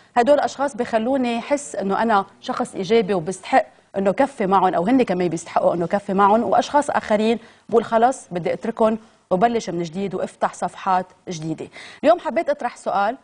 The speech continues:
بيقول إنه إذا كان عندكم مشكلة أو سوء تفاهم مع شخص عزيز على قلبكم أو الصديق أو الصديقة الأقرب إلى قلوبكم، شو بتعملوا؟ بتواجهون أو بتبعدوا عنهم وما بتبرروا شيء، بتختفوا من حياتهم؟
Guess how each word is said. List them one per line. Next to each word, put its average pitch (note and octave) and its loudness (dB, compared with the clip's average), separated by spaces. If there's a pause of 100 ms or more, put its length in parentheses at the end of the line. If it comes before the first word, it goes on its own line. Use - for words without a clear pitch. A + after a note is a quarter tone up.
(220)
بيقول A3+ 0 (400)
إنه A3+ 0
إذا A3+ 0
كان C#4+ 0
عندكم A#3 0
مشكلة G#3 -2
أو F3 0
سوء - -4
تفاهم G#3 -4
مع F3+ -2
شخص G#3+ -6
عزيز F#3+ -2
على F#3 0
قلبكم F#3+ -2
أو A3 4
الصديق G#3 0
أو F3+ 0
الصديقة F#3+ 0
الأقرب F#3 0
إلى E3+ 0
قلوبكم، F#3+ 0 (320)
شو - 2
بتعملوا؟ D#3+ -2 (300)
بتواجهون F#3 -2 (440)
أو D4+ 4 (160)
بتبعدوا A#3+ 2
عنهم B3+ 2 (220)
وما G#3 2
بتبرروا A#3+ 0
شيء، G3 -6 (100)
بتختفوا - -4
من F3 -4
حياتهم؟ F3 -4